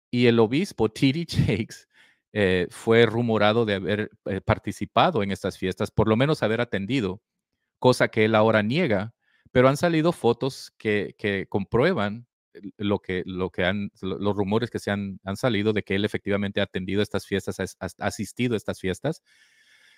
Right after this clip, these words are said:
y sale ahí abrazado de, de, de Diddy y abrazado de las personas y, y, y, y todas estas cosas, ¿no? De, él estuvo ahí presencialmente.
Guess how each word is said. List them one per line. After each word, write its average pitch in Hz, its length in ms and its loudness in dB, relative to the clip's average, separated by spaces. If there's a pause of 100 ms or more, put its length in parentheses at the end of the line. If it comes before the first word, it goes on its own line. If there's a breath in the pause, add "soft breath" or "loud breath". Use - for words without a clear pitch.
(180 soft breath)
y 151 80 2
sale 147 260 4
ahí 131 220 4
abrazado 120 540 4
de, 110 100 2
de, 104 240 -2
de 95 160 -2
Diddy 123 480 0
y 110 60 0
abrazado 107 420 0
de 110 60 2
las 101 120 -2
personas 127 560 -2
y, 104 200 -6
y, 92 300 -6
y, 92 440 -10
y 90 40 -10
todas 110 260 2
estas - 200 -6
cosas, 95 300 -2
¿no? 95 140 -2
De, 107 240 -4
él 120 160 6
estuvo 123 320 2
ahí 110 100 4
presencialmente. 101 800 -4